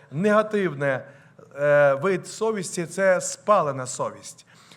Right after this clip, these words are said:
Щоб так коротко сказати, е, щоб вам дати означення цієї спаленої совісті. Спалена совість характерна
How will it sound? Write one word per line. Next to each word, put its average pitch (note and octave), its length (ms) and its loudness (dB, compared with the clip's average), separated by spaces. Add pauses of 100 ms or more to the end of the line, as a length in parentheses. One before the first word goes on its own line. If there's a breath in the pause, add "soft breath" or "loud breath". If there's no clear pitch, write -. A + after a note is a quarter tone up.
(340 loud breath)
Щоб A#3 440 -4
так A3 440 0
коротко G#3+ 420 -2
сказати, G3+ 560 -2 (560 soft breath)
е, D3 460 4
щоб F#3 180 -6 (520)
вам E3+ 260 2 (240)
дати E3+ 460 -2 (200)
означення E3 580 -4
цієї D#3 240 -8
спаленої D#3+ 340 0
совісті. D3 300 -8
Спалена A3+ 400 -2
совість G#3+ 520 -4 (320 loud breath)
характерна G3 1040 0